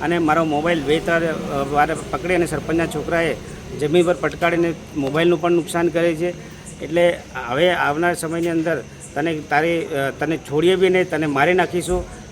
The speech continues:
તું અમારા ભ્રષ્ટાચારને ઉજાગર વ્યક્તિ કોણ, કરનાર વ્યક્તિ કોણ? આ રીતે કરીને મને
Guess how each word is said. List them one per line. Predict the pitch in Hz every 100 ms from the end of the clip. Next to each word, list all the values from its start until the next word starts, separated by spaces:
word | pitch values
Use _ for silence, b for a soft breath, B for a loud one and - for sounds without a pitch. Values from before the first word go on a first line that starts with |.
| -
તું | 165 165
અમારા | 139 156 165
ભ્રષ્ટાચારને | 143 123 160 165 160 160
ઉજાગર | 139 160 160 165
વ્યક્તિ | 143 - 185
કોણ, | 175 170
કરનાર | - 143 156 165
વ્યક્તિ | 143 135 190
કોણ? | 180 175 - - - -
આ | 147
રીતે | 170 165 175
કરીને | 170 165 170
મને | 147 165 151